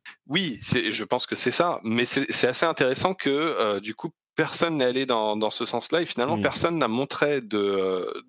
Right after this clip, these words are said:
Speaker 1: de, de, de gameplay ou, enfin, de gameplay que de, de
Speaker 2: De
Speaker 1: target,
Speaker 2: quoi que
Speaker 1: on
Speaker 2: ce
Speaker 1: va
Speaker 2: soit,
Speaker 1: dire,
Speaker 2: d'image, ouais, de la prochaine
Speaker 1: voilà, de,
Speaker 2: génération.
Speaker 1: de,
Speaker 2: Mm.
Speaker 1: d'un, d'un jeu de la prochaine génération, y compris Bethesda qui a pas montré son Starfield.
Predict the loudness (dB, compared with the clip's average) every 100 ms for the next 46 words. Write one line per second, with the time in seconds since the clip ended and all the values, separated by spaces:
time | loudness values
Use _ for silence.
0 | -6 -2 -2 -2 -4 -4 -8 -18 -8 -2
1 | 0 2 0 0 0 2 2 0 -2 0
2 | 0 -2 -2 -4 0 -4 -2 -4 -4 -10
3 | -10 -14 -16 _ _ -2 -2 0 0 0
4 | 0 0 0 2 2 2 0 0 0 0
5 | 0 -2 -2 -2 0 2 2 0 0 0
6 | 0 -2 0 2 2 2 0 0 0 -2
7 | -2 -2 -2 0 0 0 0 -2 -2 -2
8 | 0 0 0 0 2 0 0 0 0 -2
9 | -2 -2 -2 -2 -2 -2 -6 -4